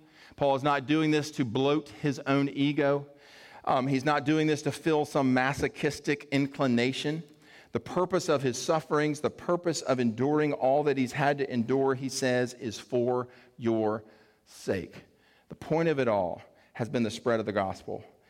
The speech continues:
And it's so that churches like the church at Colossae might exist. It's so that people who have never heard the name of Jesus might hear it and respond in belief, might be able to spend eternity with God in heaven, might be able to glorify the Lord Jesus with their lives.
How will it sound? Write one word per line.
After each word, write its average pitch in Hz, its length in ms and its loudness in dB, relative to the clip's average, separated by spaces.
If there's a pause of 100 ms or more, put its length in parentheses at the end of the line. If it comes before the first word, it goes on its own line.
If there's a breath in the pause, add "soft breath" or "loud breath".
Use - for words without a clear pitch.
(160 soft breath)
And 135 120 0
it's 135 140 -4
so 151 140 2
that 135 160 -2
churches 165 500 -2
like 139 300 0
the 147 80 0
church 151 340 -2
at 143 100 0
Colossae 135 640 0
might 127 240 2
exist. 113 520 -2
It's 135 100 -14
so 135 140 0
that 120 180 -2
people 156 280 0
who 139 80 2
have 120 100 2
never 131 300 2
heard 151 220 0
the 143 80 0
name 139 240 2
of 123 100 -2
Jesus 113 440 -2
might 110 200 0
hear 156 300 0
it - 160 -2 (300 loud breath)
and 110 120 0
respond 143 560 0
in 113 140 -2
belief, 123 500 -2 (240 loud breath)
might 135 200 -2
be 131 80 2
able 123 140 0
to 117 80 -2
spend 143 360 0
eternity 147 640 -2
with 120 180 -2
God 131 320 2
in 123 80 -2
heaven, 131 320 0
might 127 200 0
be 127 60 0
able 117 140 0
to 107 60 -6
glorify 139 720 0
the 127 100 -2
Lord 113 240 0
Jesus 131 500 -2
with 110 120 -8
their 101 120 0
lives. 120 540 0